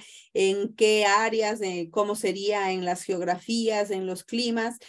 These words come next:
los dos ecoparques tecnológicos, la línea del tiempo de todo lo que ha venido desarrollando durante estos siete años y este octavo que estamos iniciando.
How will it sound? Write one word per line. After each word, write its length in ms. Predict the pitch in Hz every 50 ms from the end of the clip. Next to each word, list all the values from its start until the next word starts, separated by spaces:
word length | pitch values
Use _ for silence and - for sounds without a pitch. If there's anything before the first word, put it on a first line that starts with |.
| - - - - _ -
los 240 | 202 208 208 214 185
dos 220 | 226 226 226 233
ecoparques 640 | 214 202 208 202 202 - 196 190 - - 202 196 -
tecnológicos, 920 | 202 190 196 190 190 190 190 214 233 233 269 262 - - 220 220 233 220
la 140 | 214 180 190
línea 340 | 214 240 233 247 233 214
del 180 | 208 196 202 196
tiempo 400 | - 214 214 220 233 240 240 220
de 120 | 208 202
todo 320 | 196 - 214 208 214 214 202
lo 100 | 202 202
que 120 | - 202
ha 60 | 196
venido 320 | 190 190 196 202 202 208 208
desarrollando 760 | 196 202 - 202 190 185 190 180 175 196 202 208 214 208 202
durante 340 | 196 190 196 196 214 - 190
estos 240 | 190 - 196 190 -
siete 320 | - 202 185 190 - 196
años 380 | 196 190 196 202 208 208 208 202
y 100 | 190 185
este 300 | 190 - - 202 190 190
octavo 440 | 175 170 - - 190 185 196 202
que 100 | 196 196
estamos 420 | 190 - - 190 190 196 190 190 202
iniciando. 720 | 196 190 190 202 202 - - 240 233 240 240 247 269 269